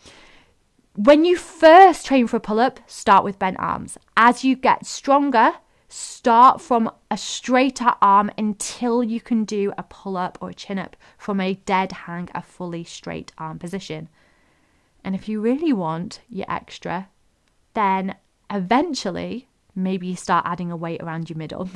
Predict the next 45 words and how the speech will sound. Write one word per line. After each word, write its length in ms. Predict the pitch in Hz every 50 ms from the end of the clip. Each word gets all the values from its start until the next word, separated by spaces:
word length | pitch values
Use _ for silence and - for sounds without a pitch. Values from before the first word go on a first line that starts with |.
| 196 - _ _ _
<laughs> 340 | _ - - - - - -
Welcome 380 | 226 233 277 330 330 403 392 359
to 280 | - 311 339 339 339 262
the 100 | 320 269
weighted 440 | 240 294 302 349 - - 330 269
pull-up, 320 | - 247 302 302 285 269 285
my 120 | 311 269
friends. 320 | 262 - 254 254 254 226 247
The 160 | - 269 269 -
fun 520 | - - - 320 330 339 349 359 359 339 - - - - - -
never 720 | - 247 254 254 262 262 254 240 208 240 226 226 233 220 - - _ _ -
ends. 600 | 196 185 170 175 180 - - - - - - - _ _ _ _ _ _ _ _
So 340 | - - 285 269 269 269 -
what 340 | - 220 220 254 311 330
else 240 | 359 370 403 392 -
would 160 | 359 277 247
you 120 | 262 277 277
like 200 | 269 254 233 -
to 80 | 277
know 120 | 262 254 233
about 240 | 220 220 226 - -
getting 300 | 226 208 - - 214 208
your 80 | 208
first 320 | 208 - 196 180 196 - _
pull-up? 300 | - 208 202 220 - -
As 140 | 214 220 247
I 60 | 247
said, 220 | - - 269 262
it 120 | - 311 302
is 180 | 320 285 262
my 240 | 277 294 294 302 311
thing, 260 | - 320 302 285 285
and 80 | 269 233
you 80 | 240 226
can 120 | - 214
probably 280 | - 233 226 220 226 220
tell 460 | - - 233 220 214 208 196 196 - - - - - - - -
I 100 | 220 226
love 200 | 220 226 220 202
it. 200 | 233 240 247 - - _ _ -
I 80 | 240
can 180 | - - 247 233
get 160 | 233 - 208
really 360 | 214 233 247 254 254 277 294
technical 800 | 294 - 269 285 240 - 233 262 269 277 262 247 247 254 254